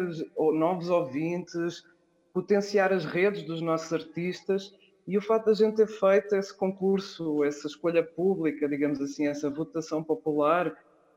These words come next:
foi uma forma também da gente levar as pessoas a ouvir, ah, aquilo que é produzido aqui na Paraíba. Então, este ano, ah, a gente já fechou o festival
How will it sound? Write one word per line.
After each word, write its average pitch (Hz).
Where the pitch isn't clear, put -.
foi 175
uma 185
forma 185
também 185
da 180
gente 170
levar 165
as 165
pessoas 165
a 170
ouvir, 170
ah, 151
aquilo 165
que 175
é 170
produzido 156
aqui 170
na 170
Paraíba. 165
Então, 143
este 160
ano, 165
ah, 139
a 139
gente 156
já 160
fechou 202
o 185
festival 147